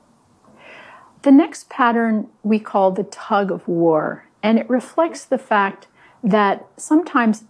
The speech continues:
bias against a group fuels conflict within the group. So, for example, if there's room for only one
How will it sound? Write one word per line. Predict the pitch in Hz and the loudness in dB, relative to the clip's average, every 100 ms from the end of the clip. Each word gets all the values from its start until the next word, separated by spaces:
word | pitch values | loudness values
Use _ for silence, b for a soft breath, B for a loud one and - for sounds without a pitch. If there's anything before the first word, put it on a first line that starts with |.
| _ | _
bias | 214 220 220 190 - - _ _ | -2 0 0 -2 -8 -20 _ _
against | 208 175 - 240 277 285 - 202 | -4 -4 -4 0 2 0 -6 -6
a | |
group | - 175 151 - - b b | -2 -2 -2 -4 -14 b b
fuels | _ - 240 226 - | _ 0 2 2 -2
conflict | - - 233 240 226 196 190 - - _ - | -14 -4 0 0 0 -2 -2 -6 -20 _ 0
within | 202 226 - 214 220 196 | 4 4 2 2 2 2
the | |
group. | 170 143 117 113 - _ _ _ - B B B - | -2 -4 -6 -8 -18 _ _ _ -20 B B B -16
So, | - 285 285 | 2 4 4
for | 285 233 | 2 -2
example, | - 220 208 214 202 185 - b b _ _ | 0 -4 -2 -2 2 0 0 b b _ _
if | 240 240 - | 2 2 0
there's | 220 202 240 | 2 2 -2
room | 208 269 262 | 0 2 2
for | - 202 | 2 -2
only | 202 202 185 | 0 -2 -2
one | 180 180 190 233 269 | -2 0 2 4 2